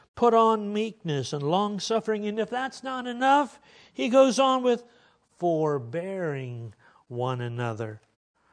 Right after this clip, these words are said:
Forbearing one another. Mutual. Mutual forbearance.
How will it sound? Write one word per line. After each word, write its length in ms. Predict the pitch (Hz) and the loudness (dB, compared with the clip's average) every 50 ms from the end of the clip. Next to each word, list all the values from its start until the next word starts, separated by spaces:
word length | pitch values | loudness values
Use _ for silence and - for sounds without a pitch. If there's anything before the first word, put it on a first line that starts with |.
| _ _ | _ _
Forbearing 1040 | _ - - 143 139 135 131 120 147 185 185 196 185 160 143 135 127 117 113 101 _ _ - _ _ _ | _ -4 0 2 2 2 2 0 0 0 2 2 2 2 0 -2 -4 -8 -10 -14 _ _ -20 _ _ _
one 320 | - 120 120 123 123 120 120 | -10 -6 -4 -4 -4 -4 -4
another. 600 | 120 117 117 117 120 120 110 107 113 107 110 113 _ _ _ _ _ _ _ _ _ _ _ _ _ - | -6 -8 -6 -6 -8 -8 -8 -10 -12 -14 -16 -20 _ _ _ _ _ _ _ _ _ _ _ _ _ -14
Mutual. 800 | 131 135 147 190 220 - - - 156 143 127 120 113 113 110 _ _ _ _ _ _ _ _ _ _ _ _ _ _ _ _ _ _ _ _ _ _ _ _ _ _ _ _ _ _ _ _ _ _ _ _ _ _ _ _ _ _ _ _ _ _ _ _ _ _ _ _ _ - | -10 -6 -6 -6 -6 -6 -4 -2 -2 -2 -2 -4 -8 -12 -16 _ _ _ _ _ _ _ _ _ _ _ _ _ _ _ _ _ _ _ _ _ _ _ _ _ _ _ _ _ _ _ _ _ _ _ _ _ _ _ _ _ _ _ _ _ _ _ _ _ _ _ _ _ -6
Mutual 560 | 147 170 226 247 226 - 277 269 262 262 220 | -2 0 0 -2 -2 -2 -4 -2 -2 -2 -2
forbearance. 1120 | - - 214 185 151 175 170 165 160 147 131 131 - _ - - - - - - - - | -2 -2 -2 0 0 0 -2 -2 -2 -4 -6 -10 -14 _ -18 -16 -16 -16 -16 -18 -20 -20